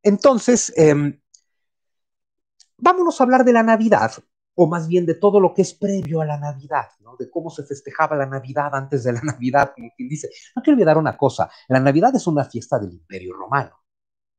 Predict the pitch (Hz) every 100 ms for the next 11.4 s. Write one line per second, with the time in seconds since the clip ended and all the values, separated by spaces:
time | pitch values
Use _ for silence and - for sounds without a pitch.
0 | _ _ - _ - 131 123 - 170 214
1 | 185 175 143 123 104 135 135 135 - 98
2 | - - 117 127 104 - 117 135 170 151
3 | 156 165 - 165 123 139 165 135 123 151
4 | 156 - 131 160 160 _ _ - 120 120
5 | 117 - 113 151 135 147 147 _ _ 220
6 | 240 - 123 98 101 90 - 208 196 104
7 | 90 _ - 110 90 82 - - - -
8 | _ _ _ _ - 180 165 156 120 104
9 | 101 - 139 135 104 98 95 98 165 113
10 | _ - 90 85 - 98 95 104 - -
11 | 85 - -